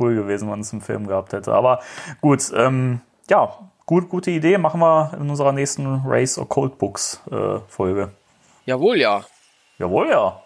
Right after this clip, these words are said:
Speaker 2: Ja, und dann lasst euch mal, äh, lasst uns mal Kommentare da, wie euch das gefallen hat.
Speaker 1: Genau.
Speaker 2: Und ob ihr da jetzt irgendwie angespornt seid, das selbst zu lesen oder eher nicht. Interessiert uns.
Speaker 1: Vielleicht sagt ihr auch, das, äh, macht es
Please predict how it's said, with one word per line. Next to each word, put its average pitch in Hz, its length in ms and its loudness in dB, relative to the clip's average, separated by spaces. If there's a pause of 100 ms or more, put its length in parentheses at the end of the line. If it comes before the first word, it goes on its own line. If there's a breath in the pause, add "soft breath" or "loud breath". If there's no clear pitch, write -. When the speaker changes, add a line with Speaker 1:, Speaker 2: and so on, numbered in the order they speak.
Speaker 2:
Ja, 175 160 2
und 156 100 -2
dann 165 120 2
lasst 180 220 -2
euch 180 140 -2
mal, 175 240 0
äh, 160 60 2
lasst 151 340 0
uns 175 160 -8
mal 156 320 2
Kommentare 156 480 0
da, 156 200 2
wie 147 100 -2
euch 135 120 -4
das - 140 -10
gefallen 160 480 0
hat. 165 200 -10 (360 loud breath)
Speaker 1:
Genau. 107 280 0
Speaker 2:
Und 143 260 -6
ob 143 240 -2
ihr 156 200 -4
da 147 120 2
jetzt 151 200 2
irgendwie 147 220 2
angespornt 156 580 0
seid, 147 300 4
das 135 140 0
selbst 156 280 2
zu 165 100 2
lesen 156 580 2
oder 123 220 0
eher 123 180 2
nicht. 151 340 -2 (1800 loud breath)
Interessiert 131 380 -8
uns. 127 360 -4 (840 soft breath)
Speaker 1:
Vielleicht 117 400 0
sagt 120 280 2
ihr 127 100 0
auch, 127 200 4
das, - 280 -6
äh, 120 340 4
macht 123 320 -2
es - 220 -4